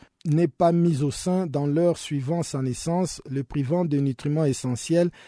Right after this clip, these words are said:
des anticorps et du contact peau à peau avec leur mère qui les protégerait de la maladie et la mort. Voici les commentaires de Christophe Boulierac, porte-parole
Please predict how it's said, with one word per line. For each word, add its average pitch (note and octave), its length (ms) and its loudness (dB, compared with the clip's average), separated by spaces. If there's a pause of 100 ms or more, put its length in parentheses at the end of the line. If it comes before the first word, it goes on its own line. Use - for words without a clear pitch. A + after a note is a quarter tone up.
(140)
des C3+ 220 0
anticorps D#3+ 720 2
et D#3 120 0
du C3+ 160 -6
contact D3+ 640 -2
peau E3 240 2
à C3 80 -2
peau E3+ 240 -2
avec D3+ 380 -2
leur D3+ 220 2
mère D#3+ 420 0
qui C#3 120 -8
les C3 140 -2
protégerait C3 680 -2
de C3 160 -4
la C3+ 120 0
maladie B2+ 760 -2
et C3 100 -4
la B2+ 140 0
mort. A2 400 -2 (480)
Voici C#3+ 320 0
les D#3 120 4
commentaires C#3+ 480 2
de C3+ 100 2
Christophe D3 600 0
Boulierac, B2 680 0 (180)
porte-parole D3+ 720 0